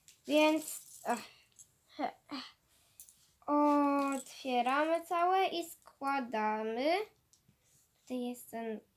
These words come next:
Kaj. Daję mu jakąś taką minkę, może wesołą, bo jest pokazany na YouTubie, co? Ech, Kaj, odwróć się minką.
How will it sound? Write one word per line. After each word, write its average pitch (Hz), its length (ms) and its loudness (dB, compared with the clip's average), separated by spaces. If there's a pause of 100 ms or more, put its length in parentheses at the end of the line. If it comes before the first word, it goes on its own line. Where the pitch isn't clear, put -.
(280)
Kaj. 247 480 2 (1800)
Daję 226 280 -4
mu 247 260 -4 (100)
jakąś 269 540 -2
taką 262 320 -4
minkę, 254 480 0
może 262 280 -4
wesołą, 262 520 0
bo 233 60 0
jest 233 240 -2 (300)
pokazany 247 500 2
na 240 140 2
YouTubie, 247 540 0
co? 233 300 -2 (1400)
Ech, 233 160 -4 (300)
Kaj, 262 340 0 (640)
odwróć 294 520 6 (300)
się - 180 -4
minką. 247 560 2